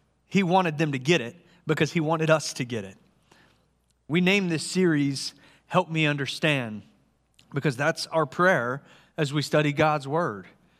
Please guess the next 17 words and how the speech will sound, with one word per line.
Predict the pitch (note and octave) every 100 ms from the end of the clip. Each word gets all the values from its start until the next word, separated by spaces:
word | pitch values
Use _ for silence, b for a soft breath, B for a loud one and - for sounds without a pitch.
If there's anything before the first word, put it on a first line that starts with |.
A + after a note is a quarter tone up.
| _ _ _ _ A#2
Let | F3
me | F3 F3
not | E3+ E3+
overcomplicate | E3+ D#3+ - D#3+ C3+ - A2 -
it. | - - - _ _ _ _ _
Help | - G3 F#3+
me | F#3
understand | F3+ E3+ - - D#3 D#3+ D3
your | C#3
kingdom | - F3+ C3 G#2+ A2 D3 D3+ b b b B2
and | B2+
see | - - G#3 D#3+
it | C3 -
the | C3+
way | B2+ D3
that | C3 A#2 B2
you | C#3 E3 C3 A#2+